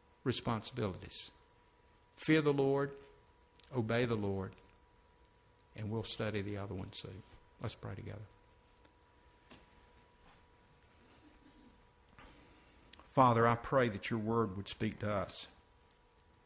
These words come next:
Lord, it is tough being parents, and you,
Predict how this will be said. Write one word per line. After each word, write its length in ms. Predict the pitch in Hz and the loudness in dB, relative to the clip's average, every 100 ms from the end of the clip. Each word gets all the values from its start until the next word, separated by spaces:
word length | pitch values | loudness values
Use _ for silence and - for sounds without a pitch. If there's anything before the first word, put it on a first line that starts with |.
| - - - _ _ _ _ _ _ _ _ _ _ _ - | -20 -20 -20 _ _ _ _ _ _ _ _ _ _ _ 0
Lord, 280 | 113 113 | 4 4
it 140 | 113 120 | 4 4
is 200 | 120 117 | 2 2
tough 300 | 113 101 - | 0 -2 -2
being 240 | 101 101 | -2 -2
parents, 500 | - 107 104 107 - | -2 -2 -2 -4 -6
and 180 | 107 104 | -4 0
you, 280 | 110 113 | 0 0